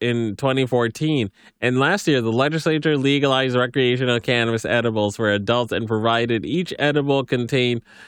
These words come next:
a mi-, a maximum of five milligrams T H C, and only if the T H C was derived from hemp. And in the last days of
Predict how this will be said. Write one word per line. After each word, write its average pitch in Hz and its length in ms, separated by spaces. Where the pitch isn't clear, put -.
a 127 140
mi-, 135 240
a 131 200
maximum 127 760
of 107 100
five 147 360
milligrams 135 560
T 123 220
H 113 100
C, 120 320
and 127 180
only 165 420
if 147 120
the 135 140
T 139 240
H 127 80
C 135 160
was 123 180
derived 117 400
from 110 140
hemp. 127 300
And 143 240
in 143 160
the 135 80
last 156 360
days 160 300
of 127 160